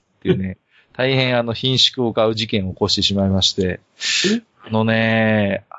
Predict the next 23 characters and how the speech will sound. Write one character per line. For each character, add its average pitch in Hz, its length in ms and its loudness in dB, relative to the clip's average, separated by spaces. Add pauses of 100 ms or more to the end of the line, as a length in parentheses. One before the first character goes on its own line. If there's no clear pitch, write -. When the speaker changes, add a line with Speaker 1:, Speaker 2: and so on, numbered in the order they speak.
(240)
Speaker 1:
あ 107 200 -2
れ 160 100 4
は 220 160 6
ね、 196 400 0 (500)
す - 280 -2
ご 208 140 6
い 180 60 2
テ 170 140 2
ク 160 140 0
で、 110 100 2
あ 87 120 2
の、 101 180 -2
長 131 280 0
年 233 140 -2
の 240 80 -2
経 196 220 -2
験 214 240 -6 (180)
な 170 140 0
の 139 80 2
か、 92 160 0
あ 104 60 4
れ 107 40 4
は。 101 240 0